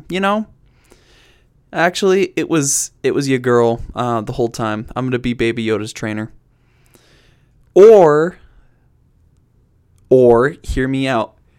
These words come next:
Mace Windu. Never actually died. We don't know what happened to him.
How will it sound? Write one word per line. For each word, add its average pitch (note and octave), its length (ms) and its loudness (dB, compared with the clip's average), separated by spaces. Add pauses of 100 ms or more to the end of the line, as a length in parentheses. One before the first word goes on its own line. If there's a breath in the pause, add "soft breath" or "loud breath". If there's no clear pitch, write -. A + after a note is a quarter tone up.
(220)
Mace A#2 760 -4 (320)
Windu. A2+ 720 -6 (1000)
Never D#3+ 380 4
actually F3 380 2
died. B2+ 520 0 (580)
We D#3 120 6
don't D#4 140 4
know C#4 100 6
what C#3+ 140 4
happened A#2 400 -2
to A#2+ 120 -2
him. F3+ 180 -6